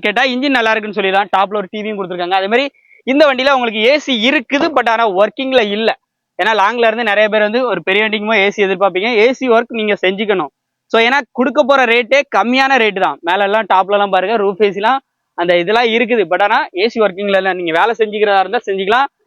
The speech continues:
இவங்க இப்ப சொல்லக்கூடிய பிரைஸை கேட்டா நமக்கே வந்து ஆச்சரியமான பிரைஸா தான் இருக்கும். அவ்வளவு கம்மியா தான் வந்து சொல்ல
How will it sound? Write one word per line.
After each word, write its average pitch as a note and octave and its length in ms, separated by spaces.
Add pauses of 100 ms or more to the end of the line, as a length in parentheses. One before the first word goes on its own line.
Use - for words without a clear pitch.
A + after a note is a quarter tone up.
(220)
இவங்க C4+ 220
இப்ப A#3 220
சொல்லக்கூடிய C#4+ 400 (160)
பிரைஸை C#4+ 380
கேட்டா C4+ 180 (140)
நமக்கே A#3 340
வந்து B3 160
ஆச்சரியமான G#3+ 480
பிரைஸா G3 240
தான் F#3 100
இருக்கும். D#3 200
அவ்வளவு F3+ 280
கம்மியா F#3+ 240
தான் G#3+ 120
வந்து G3 180
சொல்ல F#3 120